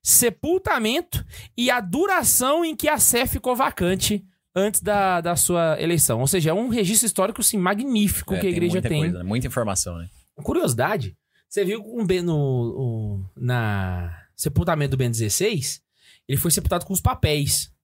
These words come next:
Speaker 1: saca? Aí
Speaker 2: Não
Speaker 1: muita
Speaker 2: prestei atenção.
Speaker 1: Ele foi sepultado com os papeizinhos. Era tipo uma pasta, sabe? Aí muita gente perguntou o que que era aquilo que tava sendo enterrado junto com o Bento dezesseis. São as informações do Liber Pontificalis dele,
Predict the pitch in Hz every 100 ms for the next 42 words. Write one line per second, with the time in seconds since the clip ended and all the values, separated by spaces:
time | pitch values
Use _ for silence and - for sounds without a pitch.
0 | _ _ _ _ _ _ 131 123 - 135
1 | 160 139 143 135 131 113 101 87 98 160
2 | 160 190 185 - 202 208 190 202 220 196
3 | 123 120 110 127 175 180 - 285 - 131
4 | 117 - 107 170 214 _ _ _ _ _
5 | - 214 320 311 320 - 311 349 - 233
6 | 370 - 466 370 - 208 269 233 214 254
7 | 240 - 240 226 214 160 190 170 185 -
8 | 170 170 147 147 - 110 104 - - -
9 | 208 247 240 233 226 202 156 196 190 196
10 | 190 196 196 185 - 175 160 175 185 175
11 | 160 135